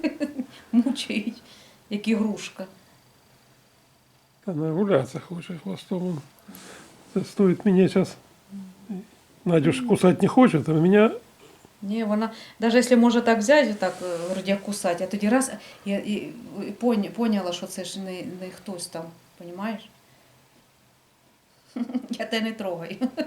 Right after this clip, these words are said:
Speaker 2: Он так, ще Новий год, он.
Speaker 1: А я,
Speaker 2: Дів-,
Speaker 1: дівчата
Speaker 2: дівчата
Speaker 1: кажуть: «Мама, давай знімемо гірлянди», може. Ка-, «Та хай висять», кажу. «Хай висять», коли вечором раз включив, да,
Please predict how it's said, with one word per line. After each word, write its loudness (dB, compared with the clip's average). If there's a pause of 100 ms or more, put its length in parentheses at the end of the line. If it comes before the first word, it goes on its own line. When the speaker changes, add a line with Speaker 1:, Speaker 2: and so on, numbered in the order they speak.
(760)
Speaker 2:
Он -2
так, -8 (220)
ще 0
Новий 6
год, 2
он. -8 (640)
Speaker 1:
А 2
я, 0
Speaker 2:
Дів-, -4
Speaker 1:
дівчата 4
Speaker 2:
дівчата 8
Speaker 1:
кажуть: 2
«Мама, 6
давай 4
знімемо 4
гірлянди», 0
може. -10
Ка-, -6
«Та -6
хай -4
висять», -2
кажу. -12 (920)
«Хай -14
висять», -2
коли 4
вечором 4
раз 2
включив, -4
да, 0